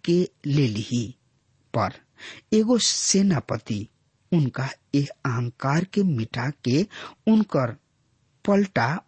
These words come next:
ओकरे ऊपर डाल दी हैं। तब उ अपना देश के किला सब के ओर मुंह फेरी हैं, पर ठोकर खा के गिरी हैं और उनकर कोनो पाता ना चली।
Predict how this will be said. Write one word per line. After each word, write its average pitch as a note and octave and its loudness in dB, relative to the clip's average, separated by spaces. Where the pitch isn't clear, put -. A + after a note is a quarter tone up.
ओकरे G#3 2
ऊपर G3 0
डाल C3+ 0
दी A2+ -6
हैं। A2 -4
तब G#3 0
उ A2+ -4
अपना G#3 2
देश E3 0
के A#2+ -4
किला D3+ 0
सब - -4
के - -2
ओर A#2+ 0
मुंह E3 4
फेरी A#2+ -4
हैं, A2+ -4
पर B2 -2
ठोकर A3+ 0
खा - -2
के G3 -2
गिरी A2 -6
हैं A2+ -8
और C3+ 0
उनकर B2+ -2
कोनो D3+ 0
पाता E3+ 0
ना B2 -2
चली। A2+ -6